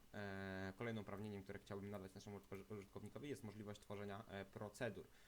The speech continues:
Tutaj w tym miejscu nadmienię, że procedury są to, e, takie jakby mikroprogramy,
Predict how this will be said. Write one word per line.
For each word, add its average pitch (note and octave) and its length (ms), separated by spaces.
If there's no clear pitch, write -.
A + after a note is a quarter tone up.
Tutaj C#3 180
w C3 40
tym B2 120
miejscu B2 220
nadmienię, A2+ 260
że G#2+ 100
procedury A2+ 460
są G#2 200
to, G2+ 140
e, G2+ 540
takie G#2+ 220
jakby G2+ 240
mikroprogramy, A2+ 760